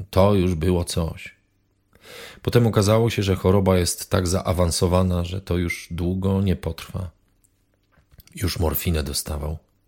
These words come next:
Mówię mu: „A może byś porozmawiał z księdzem?” „Ja ci powiem, kiedy będę chciał”. I ciągle była ta odpowiedź: „Ja ci powiem”. Już nie naciskałam.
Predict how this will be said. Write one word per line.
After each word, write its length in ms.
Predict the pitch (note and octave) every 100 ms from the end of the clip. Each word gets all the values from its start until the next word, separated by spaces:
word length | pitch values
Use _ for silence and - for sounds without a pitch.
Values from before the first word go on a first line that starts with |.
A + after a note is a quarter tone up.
| _ _ _ _ _ _ -
Mówię 240 | E2+ G2
mu: 260 | F#2+ F#2+ F#2+ _ _ _ _ _ _ _ _ _
„A 120 | - E2
może 240 | E2+ F2
byś 140 | E2+
porozmawiał 560 | - F2+ F#2 E2+ F2 F#2
z 80 | -
księdzem?” 480 | - G2+ D2 E2 G2 _ _ _ _ _ _ _ _ _ _ _ -
„Ja 200 | F2 D2
ci 160 | -
powiem, 360 | - F2 D#2+ D#2
kiedy 220 | D#2 D2
będę 260 | D#2 C#2+ C2+
chciał”. 420 | - - - - _ _ _ _ _ _ _ _ _ _ _ _
I 60 | G2
ciągle 320 | - A2+ A2
była 220 | G#2+ A2
ta 120 | F#2+
odpowiedź: 540 | G2 F#2 F#2 D#2 D2 - -
„Ja 160 | E2
ci 160 | - -
powiem”. 360 | E2 - - F#2+ _ _ _ _ _ _ _ _ _ _ _
Już 140 | - -
nie 100 | A#2
naciskałam. 640 | G#2 - - F2+ D#2+ E2